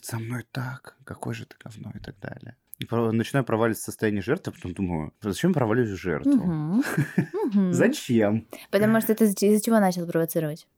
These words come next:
Speaker 2: Потому что тебе не хватало любви, тебе не хватало внимания. Я чувствую себя ненужным. Я провоцирую, а потом я жертва. А, и мне такие: «Да ладно, ладно, я не это имел в виду, Натан, я тебя люблю, ты классный, всё, иди сюда».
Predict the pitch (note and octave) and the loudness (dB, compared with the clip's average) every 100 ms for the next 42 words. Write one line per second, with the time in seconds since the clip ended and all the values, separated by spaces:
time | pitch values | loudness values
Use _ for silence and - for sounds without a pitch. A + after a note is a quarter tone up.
0 | - F3+ F#3+ G3 F#3 F#3 F#3 F3+ E3 E3 | -2 0 2 2 2 2 2 2 0 -4
1 | D#3 _ - F3 F3 F3 E3+ E3+ E3 D3 | -8 _ -2 0 0 0 2 2 0 0
2 | D3 E3 - - F3+ G3 F#3+ F3 E3 E3 | -4 -10 -8 0 2 2 -2 -2 0 0
3 | D#3+ D3+ D3+ D#3+ _ C4+ C4 D#3+ - D4+ | -2 -4 -8 -12 _ 2 4 2 0 2
4 | A#3 D#3+ D3 C#3+ G#3+ D#4 _ _ _ - | 2 2 -2 0 0 -2 _ _ _ -4
5 | G3+ G3 E3+ D#3+ F#3+ G3 F3+ A#3+ B3 - | 0 2 2 2 -2 0 -2 -6 -4 0
6 | F#4 C#4+ - _ - F#3+ F#3 F3 F3 F#3 | 0 0 -10 _ -2 2 2 0 0 2
7 | G#3 A3+ F3+ F#3+ G#3+ F3+ E3 F3 G3 F#3+ | 4 4 4 2 2 2 0 0 0 0
8 | F3 F3 E3+ F3 G3+ F#3 E3 F#3+ E3+ D#3+ | -2 -2 -2 -2 0 0 0 -2 -2 -4
9 | E3+ E3+ F3+ F#3 E3 D#3 F3 F3+ D3+ D#3 | -6 -6 -4 -4 -4 -2 0 0 0 -6
10 | - F#3 E3+ E3+ E3+ - F3 C4+ | -2 0 0 -4 -8 -4 2 2